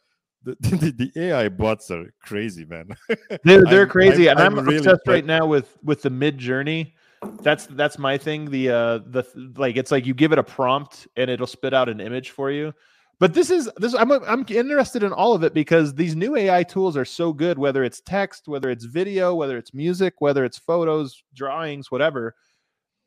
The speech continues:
Speaker 2: Being able to give A I prompts is, in my opinion, going to be one of the big, like, skills <laughs> of, of the back half of the twenty-first century. Like, how,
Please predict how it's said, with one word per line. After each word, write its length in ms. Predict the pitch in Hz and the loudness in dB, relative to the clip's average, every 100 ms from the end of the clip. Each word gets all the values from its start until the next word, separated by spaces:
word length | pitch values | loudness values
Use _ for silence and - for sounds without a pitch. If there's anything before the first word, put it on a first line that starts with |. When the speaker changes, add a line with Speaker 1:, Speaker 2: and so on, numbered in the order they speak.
| 143 | -10
Speaker 2:
Being 280 | 127 190 277 | -2 0 0
able 260 | 196 196 196 | 0 0 0
to 160 | - 143 | -4 -2
give 220 | 151 151 | 0 2
A 200 | 139 151 | 2 2
I 140 | 135 | 2
prompts 680 | 127 - 131 127 - - - _ - | 0 -4 -4 -4 -10 -20 -20 _ 0
is, 240 | 139 123 _ _ _ _ | 0 0 _ _ _ _
in 140 | 160 | -6
my 160 | 151 175 | 0 0
opinion, 400 | 196 175 160 143 | 0 -2 -6 -4
going 200 | 135 139 | -4 -4
to 60 | 131 | -4
be 100 | 127 | -6
one 160 | 127 | -6
of 60 | 127 | -8
the 60 | |
big, 260 | 113 123 120 | -6 -4 -2
like, 220 | 117 107 | -4 -6
skills 680 | - - - 120 110 104 - _ _ _ _ | -10 -16 -6 -6 -6 -12 -18 _ _ _ _
<laughs> 340 | _ _ _ | _ _ _
of, 160 | 190 - _ - - | 0 0 _ -20 -6
of 160 | 170 | -2
the 80 | 151 | -2
back 300 | 131 165 156 | 2 0 0
half 240 | 180 165 | -2 -2
of 60 | 156 | -4
the 60 | 156 | -10
twenty-first 520 | 156 151 135 143 - | -6 -6 -4 -6 -6
century. 340 | 139 131 117 | -10 -8 -8
Like, 160 | 110 120 | -6 -8
how, 300 | - 156 | -8 -10